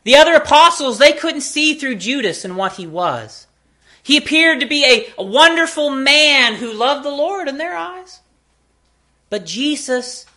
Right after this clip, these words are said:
knew better. And Jesus turned and he rebuked Judas for what he was doing. Jesus came personally to the defense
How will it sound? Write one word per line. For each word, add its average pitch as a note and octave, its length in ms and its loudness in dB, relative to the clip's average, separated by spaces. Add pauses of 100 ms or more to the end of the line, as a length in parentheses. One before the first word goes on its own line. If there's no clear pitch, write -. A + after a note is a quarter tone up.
(100)
knew F#3 640 -8 (400)
better. G3 540 -6 (960)
And G3 160 -6
Jesus C#4 500 -2
turned C4+ 420 -2
and A#3+ 140 -4
he C#4 440 -8 (120)
rebuked G3+ 680 -6 (120)
Judas C#3 600 -12 (800)
for F3 100 -10
what F3 240 -4
he D#3+ 140 -14
was C3+ 180 -12
doing. A2+ 320 -14 (840)
Jesus D4+ 560 -2
came C#4 320 -2
personally B3 720 -6 (300)
to G3+ 100 -10
the F#3+ 100 -10
defense F#3+ 720 -10